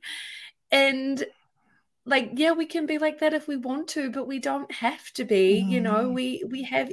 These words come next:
Speaker 1: everything available to us. We get to choose.
Speaker 2: And it does, you know, it, there is a lot, <sighs> there is a lot of things that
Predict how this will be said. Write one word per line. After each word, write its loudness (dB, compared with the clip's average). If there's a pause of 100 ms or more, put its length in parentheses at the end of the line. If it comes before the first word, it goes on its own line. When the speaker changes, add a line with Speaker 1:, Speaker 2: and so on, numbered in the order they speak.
Speaker 1:
everything -6
available 0
to -6
us. 0
We -8
get -8
to -8
choose. -2 (640)
Speaker 2:
And 8
it 6
does, 8
you 2
know, 8
it, 0
there 4
is 4
a 4
lot, 4 (360)
<sighs> -18
there 6
is 8
a 2
lot 4
of -6
things -2
that 2